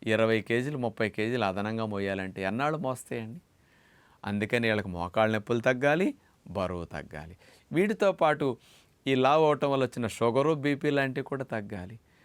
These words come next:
వీళ్ళ పని సామర్థ్యం పెరగాలి. వీళ్ళలో వచ్చిన ఇతర మజిల్ పెయిన్స్ లాంటివి ఉంటే అలాంటివి తగ్గాలి. అలాగే మోకాళ్ళ భాగంలో వచ్చిన ఇన్ఫ్లమేషన్ పోయి వాపు తగ్గి అలాంటి చోట ఆ కండరాలు బలపడి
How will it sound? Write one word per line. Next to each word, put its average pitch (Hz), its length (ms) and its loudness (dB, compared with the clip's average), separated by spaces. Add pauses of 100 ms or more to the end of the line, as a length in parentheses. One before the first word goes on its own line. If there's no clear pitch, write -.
(120)
వీళ్ళ 131 160 4
పని 131 280 2
సామర్థ్యం 165 560 0
పెరగాలి. 95 520 -2 (520)
వీళ్ళలో 151 340 4
వచ్చిన 151 280 -2 (160)
ఇతర 156 240 0 (580)
మజిల్ 135 380 4
పెయిన్స్ 156 300 0
లాంటివి 139 360 0
ఉంటే 135 140 -2
అలాంటివి 113 440 2
తగ్గాలి. 95 500 -4 (400)
అలాగే 117 380 4
మోకాళ్ళ 120 440 4 (120)
భాగంలో 117 400 4
వచ్చిన 110 180 -4
ఇన్ఫ్లమేషన్ 135 640 0
పోయి 123 220 2
వాపు 117 340 2
తగ్గి 110 380 -2 (560)
అలాంటి 110 360 4
చోట 113 300 0
ఆ - 180 0
కండరాలు 131 440 2
బలపడి 110 540 0